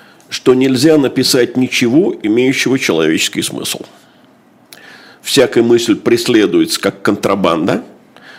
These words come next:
и даже факты очищаются от всего, что может бросить не совсем выгодный свет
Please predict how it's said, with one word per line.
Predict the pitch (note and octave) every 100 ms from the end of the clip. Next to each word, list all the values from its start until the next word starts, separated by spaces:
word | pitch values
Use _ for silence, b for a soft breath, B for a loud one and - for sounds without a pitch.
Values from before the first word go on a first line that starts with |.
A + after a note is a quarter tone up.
| B B
и | C3+
даже | C#3+ C#3+ D3+
факты | - D#3 A2 - - -
очищаются | E2+ G#2 G#2+ - F#2+ D#2 D2+ A2
от | E2+
всего, | - - A#2+ G3 C#4 -
что | - - A#2
может | A#2+ A#2 G#2
бросить | G2+ A#2 G#2 - -
не | A2
совсем | - A#2 - G#2+ G2
выгодный | G2+ F#2+ F#2 C#3+ -
свет | C#3+ F3+ A3+